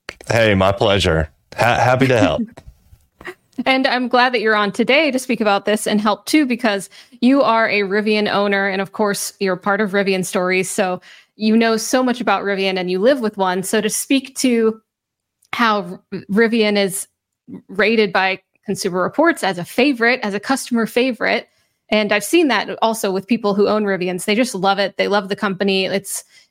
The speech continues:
Speaker 2: it's definitely has that, they're building great brand loyalty, but to have it also be ranked twenty-eighth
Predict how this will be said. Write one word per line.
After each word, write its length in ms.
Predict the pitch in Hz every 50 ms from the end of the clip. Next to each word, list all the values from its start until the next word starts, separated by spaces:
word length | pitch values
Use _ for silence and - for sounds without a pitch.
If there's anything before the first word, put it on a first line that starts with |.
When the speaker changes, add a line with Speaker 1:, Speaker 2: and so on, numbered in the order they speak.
| _
Speaker 2:
it's 140 | - 170 -
definitely 300 | - 226 226 233 226 220
has 180 | 233 208 202 -
that, 200 | 208 202 196 -
they're 140 | - 208 214
building 360 | 214 214 220 220 226 277 233
great 280 | 202 - 190 196 196 196
brand 260 | - 190 190 190 170
loyalty, 440 | 185 202 208 226 220 208 - 202 190
but 220 | 156 _ 247 233 -
to 260 | - 240 220 208 - - -
have 200 | 190 - 247 233
it 120 | 226 -
also 260 | - 220 226 220 - 214
be 160 | 214 214 208
ranked 540 | 196 202 196 196 180 196 _ _ - - _ _ _ _ -
twenty-eighth 580 | - 285 277 277 254 - 208 214 220 214 -